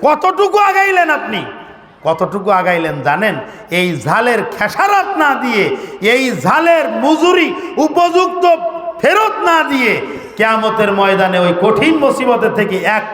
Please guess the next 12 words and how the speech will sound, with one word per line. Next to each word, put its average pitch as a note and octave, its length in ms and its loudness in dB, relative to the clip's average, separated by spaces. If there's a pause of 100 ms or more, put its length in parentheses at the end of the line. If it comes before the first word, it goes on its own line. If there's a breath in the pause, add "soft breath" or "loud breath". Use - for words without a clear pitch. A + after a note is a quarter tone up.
পাও F#3+ 180 4
আপনি F3+ 280 2
লড়াইতে D3 420 0
পারবেন B2 320 -6
না। G#2 120 -12 (1000)
ওর D3+ 300 -2 (100)
দাম G#3 300 2
ওইখানে G#3+ 380 0
আপনাকে G#3 420 0
চুক্তা F#3 300 -4
করা D3 240 0
লাগবে। B2 320 -4